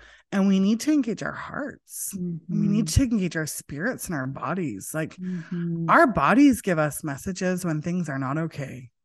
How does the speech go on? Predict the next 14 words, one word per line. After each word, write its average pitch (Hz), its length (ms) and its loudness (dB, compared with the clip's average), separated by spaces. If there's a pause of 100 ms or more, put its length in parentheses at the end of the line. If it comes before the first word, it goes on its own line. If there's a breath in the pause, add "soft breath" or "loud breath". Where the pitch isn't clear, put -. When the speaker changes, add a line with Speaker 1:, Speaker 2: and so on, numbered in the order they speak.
Speaker 2:
Mm-hmm. 185 640 2 (300)
Mm-hmm. 190 460 2 (680 soft breath)
Yes. 180 580 0 (220)
Yes. 165 560 -4
Very 185 260 6
good 202 160 8
Speaker 1:
Or 220 200 10
Speaker 2:
at 170 60 2
Speaker 1:
our 233 200 8
body 226 440 8
is, 214 240 0
tells 214 240 -4
us, 208 140 -2
like, 185 200 0